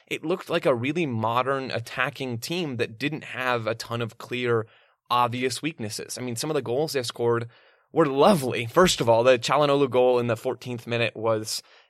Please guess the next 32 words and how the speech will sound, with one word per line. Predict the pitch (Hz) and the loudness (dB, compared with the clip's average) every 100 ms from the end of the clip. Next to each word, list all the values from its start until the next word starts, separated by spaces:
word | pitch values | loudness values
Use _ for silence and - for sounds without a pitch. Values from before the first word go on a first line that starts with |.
| - | -4
a | |
phenomenal | 123 127 120 120 127 127 120 110 | -4 0 0 4 4 4 2 0
strike | - 113 | 0 0
from | - | 0
outside | 110 - - 107 | -6 -4 -4 -4
the | 104 | 0
box. | 107 113 - | 0 0 -4
The | 143 | -4
Vidal | 131 131 156 180 | 0 2 4 4
goal | 120 117 | 4 2
in | |
the | 117 | 0
seventy-fourth | 120 127 120 151 151 | -4 -6 -2 -2 0
minute | 123 110 - - _ | -2 -4 -6 -18 _
comes | - 156 147 | -4 -2 0
off | 143 | -2
of | 143 123 | -4 -6
Inter | 139 120 | -4 -2
high | 127 120 | -2 -2
pressing, | 120 175 175 175 | 0 0 2 0
then | 135 | 0
they | 113 | 0
win | 113 | -2
the | 110 | -2
ball, | 104 165 175 | 2 4 4
then | 139 | 2
they | 120 | -4
combine | 117 113 113 110 | -6 -4 -4 -4
in | 107 | -4
midfield, | 165 - 170 165 | -4 0 4 4
and | 135 123 | 4 2
then | 120 | 0